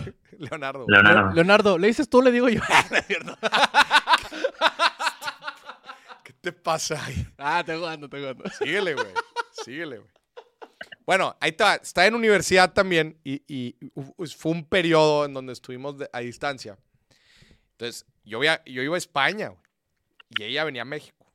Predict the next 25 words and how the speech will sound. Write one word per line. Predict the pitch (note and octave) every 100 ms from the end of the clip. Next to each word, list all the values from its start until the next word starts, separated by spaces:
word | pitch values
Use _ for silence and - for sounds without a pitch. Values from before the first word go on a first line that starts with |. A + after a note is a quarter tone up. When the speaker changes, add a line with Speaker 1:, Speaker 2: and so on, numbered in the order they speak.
| _ -
Speaker 2:
Ajá. | - F#2 F#2+ - _ _ _
Speaker 1:
Pero, | - C3+ C#3+ C3+
pues, | - B2+
est-, | A#2+ A2+ -
éramos | G#2 D#3+ F#3
estudiantes, | C#3+ - A#2+ D#2 F2+ C#3+ G3+
¿verdad? | D3+ A2+
O |
sea, | A#2
no, | A2 G#2
no | A2+
teníamos | C#3 C#3 C#3+ D3
feria, | A#2+ G2 -
güey. | - _ _ _ _ _ _ _ _ _ _ _ _ _ _ F3+ _
Pero | E3 E3 E3+
Speaker 2:
Claro. | F#2+ F#2 -
Speaker 1:
llegamos | D3 E3 D#3 F3+ G3 -
a |
un | F3+ F#3+
acuerdo | F#3+ - G3+ F#3 C#3+ B2 _ _ _ _ _ _ _ -
en | C#3 C3+
donde | C#3 C3+ B2+ B2 A#2+ - _ _ _ _ _ -
el | C3+ C#3+ C3+
que | - C#3+
viajara, | C3+ C3 - F#3 G3 D#3+ B2+